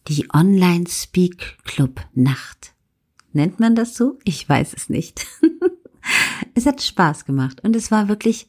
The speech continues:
neu. Weißt du, das Lustigste daran ist ja,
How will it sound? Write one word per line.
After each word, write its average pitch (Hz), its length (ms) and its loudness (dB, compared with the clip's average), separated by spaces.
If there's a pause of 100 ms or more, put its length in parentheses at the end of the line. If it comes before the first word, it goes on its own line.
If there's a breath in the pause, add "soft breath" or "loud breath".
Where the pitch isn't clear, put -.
(140)
neu. 147 440 2 (1120 soft breath)
Weißt 185 360 0
du, 220 220 4 (600)
das - 220 0
Lustigste 180 540 0
daran 143 320 0
ist - 240 -8
ja, 170 220 -2